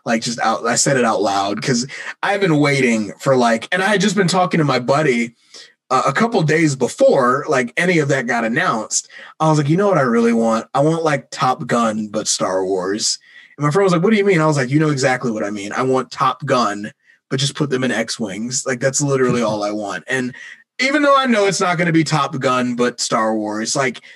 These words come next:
that's the type of aesthetic I want. I want something that's centered around, like, I want a story around the flying of Star Wars instead of, you know, like, you know, the Force, it's awesome, like,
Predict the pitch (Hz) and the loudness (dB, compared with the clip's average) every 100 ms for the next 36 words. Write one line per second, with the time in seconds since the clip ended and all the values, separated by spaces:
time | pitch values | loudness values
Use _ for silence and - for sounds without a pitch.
0 | - 180 - 170 175 156 131 123 147 135 | -2 -2 0 -2 0 0 -2 -2 0 0
1 | 117 110 117 151 165 151 175 156 143 135 | 0 -2 0 0 0 0 0 0 -2 -2
2 | - 151 143 131 131 127 123 123 127 135 | -2 -2 -2 -2 -2 0 -2 -4 -4 0
3 | 151 143 139 - 131 135 131 127 120 120 | 0 0 -2 0 2 4 4 2 2 2
4 | 240 240 233 233 233 _ _ _ _ _ | 0 0 0 -2 -4 _ _ _ _ _
5 | - 143 131 - 151 151 143 117 110 101 | -6 -4 -2 0 0 0 0 -2 -6 -12
6 | - - 120 - - 101 92 95 87 78 | -20 -4 -4 -2 -2 -2 0 -2 -2 -4
7 | 120 147 - 190 196 240 180 180 165 160 | -4 -2 2 2 4 4 4 4 2 -2
8 | _ _ _ _ - 160 131 123 120 120 | _ _ _ _ -6 -4 -4 -8 -6 -6
9 | - 185 180 165 160 - - 147 - 131 | 0 2 4 4 2 0 -2 -2 0 2
10 | 131 - 139 135 120 117 - | 2 2 0 0 0 0 -4